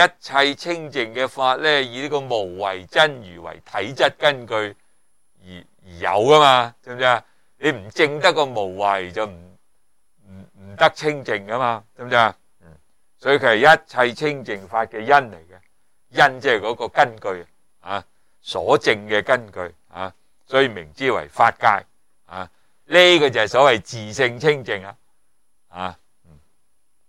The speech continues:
下邊啦，第二個清淨叫離垢清淨啊，啊。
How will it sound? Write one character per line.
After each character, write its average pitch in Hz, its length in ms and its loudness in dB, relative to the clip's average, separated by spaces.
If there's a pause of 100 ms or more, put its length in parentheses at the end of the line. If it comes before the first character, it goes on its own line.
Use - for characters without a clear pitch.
(420)
下 131 100 4
邊 139 140 4
啦， 151 140 6
第 135 100 -2
二 131 200 0
個 143 100 4
清 165 240 -2
淨 123 160 -4
叫 127 160 0
離 101 340 2
垢 135 300 2
清 156 260 -2
淨 110 220 -4 (100)
啊， 117 300 -2 (420)
啊。 87 260 -20